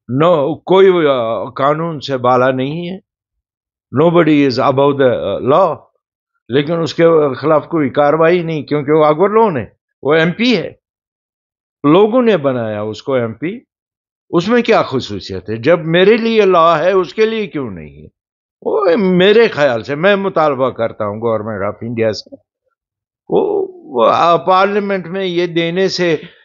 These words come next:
एफिडेविट देने से मैं इंडियन हूँ, तो उससे क्या होता है? मैं, मैं भी दस बार लिख के देता हूँ, मैं इंडियन हूँ, मैं इंडियन हूँ। अगर मैं दिल से इंडियन नहीं हूँ, तो लिखने से क्या होता है?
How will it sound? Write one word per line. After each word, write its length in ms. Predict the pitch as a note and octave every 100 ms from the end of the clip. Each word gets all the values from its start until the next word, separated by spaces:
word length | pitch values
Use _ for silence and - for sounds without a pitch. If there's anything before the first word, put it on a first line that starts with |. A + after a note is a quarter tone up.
| -
एफिडेविट 500 | D#3 D3+ F#3+ F#3+ F#3
देने 320 | D#3+ F3 E3+ D#3+
से 140 | E3
मैं 300 | F3 E3+ F3
इंडियन 340 | E3 D#3 D3+
हूँ, 200 | C3+ D3+ _ _ _ _ _ -
तो 200 | - G#3+
उससे 180 | G#3+ A3+
क्या 160 | A3
होता 340 | F3+ C3 - A#2
है? 100 | C#3+ _ _ _ _ _ _ _ -
मैं, 240 | F3+ G3+
मैं 240 | F#3+ G3 G3+
भी 100 | G3
दस 260 | E3+ F3
बार 220 | C#3 D3 D3
लिख 200 | C#3+ C3
के 140 | C#3+
देता 320 | B2+ B2+ A2
हूँ, 280 | A#2+ A2+ A#2+ _ _ -
मैं 280 | C#3 D#3 E3
इंडियन 340 | D3 C3 B2
हूँ, 180 | A2+ C3
मैं 240 | D#3 D3
इंडियन 220 | C3 B2 A2+
हूँ। 280 | A2+ A2
अगर 180 | B2 C#3+
मैं 200 | D#3 D#3+
दिल 180 | D3+ F#3+
से 200 | F3 G3
इंडियन 280 | F3 F3+ F3
नहीं 160 | F3+
हूँ, 160 | F3 F3
तो 220 | D#3+ D#3 _ - C3+
लिखने 320 | D#3 F3+ G#3+
से 160 | G#3
क्या 140 | F#3 C3
होता 360 | F#2+ E2+ -
है? 60 | E2+